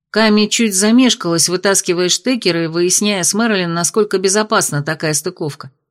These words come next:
Компьютер советовал поторапливаться.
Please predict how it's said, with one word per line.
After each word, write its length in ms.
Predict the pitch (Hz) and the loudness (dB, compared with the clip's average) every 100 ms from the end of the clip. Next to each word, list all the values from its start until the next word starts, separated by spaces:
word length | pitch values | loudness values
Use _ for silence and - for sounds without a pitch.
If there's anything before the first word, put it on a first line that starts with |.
| _ _ _ _ _ | _ _ _ _ _
Компьютер 680 | - 156 156 190 285 302 277 | -6 -4 -2 0 0 0 0
советовал 640 | - 196 226 247 240 240 | 2 2 2 0 0 0
поторапливаться. 840 | 233 226 240 233 160 127 - - | -2 0 0 -2 -4 -10 -4 -6